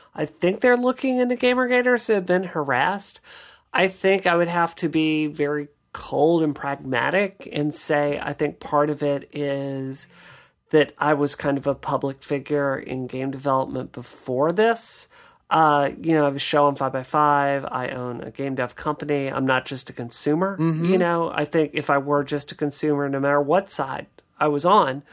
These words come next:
Speaker 1: uh, I don't think I would have gotten the coverage that I, I have. So I, I, I,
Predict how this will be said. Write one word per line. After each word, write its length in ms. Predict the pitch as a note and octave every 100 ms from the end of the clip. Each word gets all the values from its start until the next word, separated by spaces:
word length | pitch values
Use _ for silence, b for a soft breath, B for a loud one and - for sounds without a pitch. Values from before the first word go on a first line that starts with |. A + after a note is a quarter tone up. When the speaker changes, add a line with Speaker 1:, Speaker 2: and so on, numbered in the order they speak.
| B B B -
Speaker 1:
uh, 380 | C#3+ C#3 C3+ -
I 140 | C#3+
don't 200 | C#3 C#3
think 160 | C3+ C3+
I 60 |
would 140 | C3 C#3
have 100 | C3
gotten 240 | C3+ D3+
the 80 | D#3
coverage 560 | G#3+ A#3 - - - F#3 D#3+
that 220 | C3 -
I, 280 | C3 C3 -
I 120 | B2+
have. 440 | C3 F3 E3 - _ _
So 640 | - - E3 C#3 C3 B2+ -
I, 240 | C#3 C3 -
I, 80 | D#3 C#3+ -
I, 240 | A2+ G2+